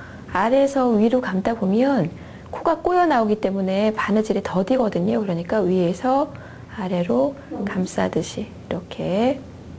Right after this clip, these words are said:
내려주시면 됩니다.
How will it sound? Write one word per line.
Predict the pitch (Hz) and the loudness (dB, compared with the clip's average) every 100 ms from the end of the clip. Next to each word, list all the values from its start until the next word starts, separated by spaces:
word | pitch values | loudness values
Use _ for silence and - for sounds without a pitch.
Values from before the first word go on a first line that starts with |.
| - - - - - - - - | -16 -16 -16 -16 -16 -18 -20 -10
내려주시면 | 220 214 - 220 - - | -8 -8 -8 -10 -6 -6
됩니다. | 220 226 214 214 175 202 220 247 | -4 -4 -4 -4 -4 0 2 2